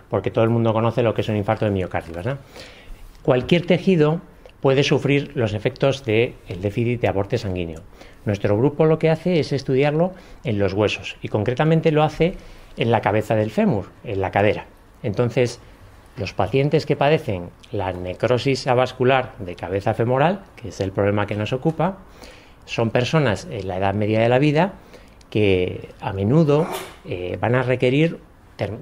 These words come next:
terminan después de meses o incluso años de padecimiento y de discapacidad, una prótesis de cadera.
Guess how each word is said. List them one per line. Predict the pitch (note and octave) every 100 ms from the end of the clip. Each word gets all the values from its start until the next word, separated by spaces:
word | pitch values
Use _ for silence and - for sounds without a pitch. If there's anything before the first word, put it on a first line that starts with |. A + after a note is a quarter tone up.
| A#2+ -
terminan | F#2 G2+ C3+ C3+
después | G2+ - B2+ B2
de | A2+
meses | A2 C#3+ - A2 G2
o |
incluso | G2 G2 A#2 G#2+ -
años | B2+ C#3+ B2 F#2+ - - - -
de | G2
padecimiento | F#2 F2+ G2+ F#2+ C3+ A#2
y | G2
de | F2+
discapacidad, | F2+ F#2+ - - C#3 D3+ E3+ - - -
una | A2+
prótesis | A2 A#2 C#3+ B2
de | A2+
cadera. | - E2 E2+ -